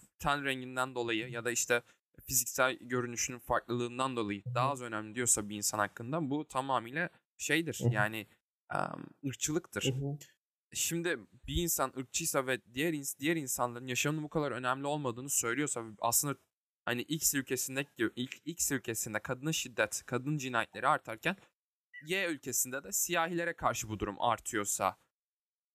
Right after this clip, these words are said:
Speaker 2: Hı hı.
Speaker 1: siyahileri bu anlamda, pardon, siyahilere ırkçılık yapanları bu anlamda linçlemek yanlış mı oluyor? Şimdi benim demek istediğim bu.
Speaker 2: Hı hı.
Speaker 1: Şimdi sen eğer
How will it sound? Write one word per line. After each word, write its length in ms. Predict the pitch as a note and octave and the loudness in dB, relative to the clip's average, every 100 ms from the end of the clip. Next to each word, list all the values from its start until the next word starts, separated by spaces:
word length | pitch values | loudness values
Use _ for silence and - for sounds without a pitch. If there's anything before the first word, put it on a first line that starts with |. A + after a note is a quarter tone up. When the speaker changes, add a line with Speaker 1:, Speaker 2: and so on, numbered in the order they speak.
| - C2+ - | -12 -10 -4
Speaker 2:
Hı 80 | B2 | -2
hı. 200 | B2+ B2+ | -2 2
Speaker 1:
siyahileri 880 | - - B2 B2+ C3 C#3+ C#3+ D3+ C3 _ _ _ _ - | 2 2 0 0 0 -2 -4 -4 -6 _ _ _ _ -4
bu 180 | C3+ - | -4 0
anlamda, 760 | C#3 C3+ B2+ A2+ G#2 G2 G#2+ _ G3+ G3 - E2 | -2 0 -2 -2 0 -2 -4 _ 2 2 -4 -4
pardon, 300 | - B2+ G#2+ G2 | 2 2 2 -2
siyahilere 640 | - C3+ C3+ C3+ C#3+ C#3+ | 0 2 2 2 0 -2
ırkçılık 340 | B2 C3+ C#3 | -4 -6 0
yapanları 480 | C3+ - A2+ A2+ A2+ | 2 4 0 0 -6
bu 120 | C#3+ C#3 | 0 0
anlamda 340 | B2 A2+ A2 | 0 -2 -2
linçlemek 640 | B2 C#3+ - B2 E3+ - _ _ _ _ - | -2 0 2 0 -2 -10 _ _ _ _ -4
yanlış 440 | A#2+ C3 E3+ - | 0 2 0 -4
mı 60 | B2 | -4
oluyor? 300 | G#2 G2 F#2+ - - - - | -2 -2 -2 -6 -10 -10 -8
Şimdi 240 | - A2+ C3 | -4 0 2
benim 240 | C3 C3+ D3+ | 2 2 0
demek 200 | C#3 C3+ | -2 0
istediğim 420 | - B2+ D3 E3+ | 0 0 -2 0
bu. 220 | D3 G2+ - | -2 -4 -8
Speaker 2:
Hı 60 | |
hı. 240 | B2 B2+ C3 _ _ - | -6 -6 -8 _ _ -6
Speaker 1:
Şimdi 260 | - A#2+ - | 0 0 -2
sen 320 | - C#3+ C#3 - | -4 0 0 0
eğer 420 | C3 C3+ C3 | 0 0 -2